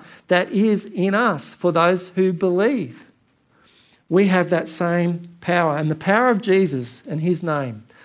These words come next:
is more powerful than the name of any dictator or prime minister or president or premier or governor or any regime. Jesus Christ, his name, is far more powerful than the name of Buddha, the name of Muhammad,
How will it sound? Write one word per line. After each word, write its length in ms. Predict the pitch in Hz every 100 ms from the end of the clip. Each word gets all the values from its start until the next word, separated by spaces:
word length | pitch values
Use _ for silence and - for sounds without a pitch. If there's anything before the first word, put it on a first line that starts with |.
| - - -
is 320 | 160 151 -
more 220 | 160 180 190
powerful 640 | 180 180 190 185 202 185
than 240 | 170 156
the 80 | 147
name 340 | 156 170 180 170
of 100 | 147
any 340 | 165 175 165 - - _ -
dictator 760 | 196 196 196 196 196 196 208
or 240 | 170 131
prime 360 | 131 185 196 190
minister 420 | 185 190 - 214
or 240 | 214 156 135
president 680 | - 175 175 208 208 214
or 120 | 147
premier 500 | - 170 180 196 214
or 240 | 208 147 123
governor 480 | 151 156 190 196 214
or 220 | 143 156
any 260 | 185 190
regime. 580 | 185 180 147 165 156 120 - - - _ -
Jesus 420 | 185 185 185 180
Christ, 680 | - 175 160 143 135 - -
his 300 | - 190 190
name, 460 | 196 156 143 143 170 - - -
is 200 | 160 151
far 280 | 185 190 202
more 200 | 208 190
powerful 600 | 180 180 185 180 190 185
than 160 | 165
the 80 | 156
name 380 | 165 170 175 180
of 240 | 147 123
Buddha, 460 | 110 175 190 190 185 - - -
the 100 | 156
name 200 | 170 180
of 160 | 170 165
Muhammad, 680 | 139 - 202 202 196 190